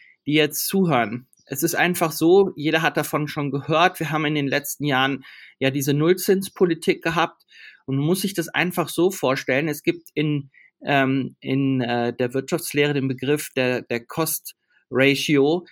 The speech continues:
also wie viel Kapital muss ich einsetzen, um Einkommen zu generieren? Und es ist einfach so, dass die Banken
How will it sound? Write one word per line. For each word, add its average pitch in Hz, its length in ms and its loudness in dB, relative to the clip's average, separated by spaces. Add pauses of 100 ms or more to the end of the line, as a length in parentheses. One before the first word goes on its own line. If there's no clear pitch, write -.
(160)
also 127 280 -6
wie 170 120 0
viel 190 180 -2
Kapital 165 580 0
muss 170 200 0
ich - 200 -8
einsetzen, 160 680 0
um 160 340 -2 (240)
Einkommen 156 560 0
zu 147 140 -4
generieren? 135 680 0 (460)
Und 156 440 2
es 147 160 -4
ist 180 120 -2
einfach 180 380 0
so, 170 260 4
dass 185 220 0
die 165 120 -4
Banken 190 600 -2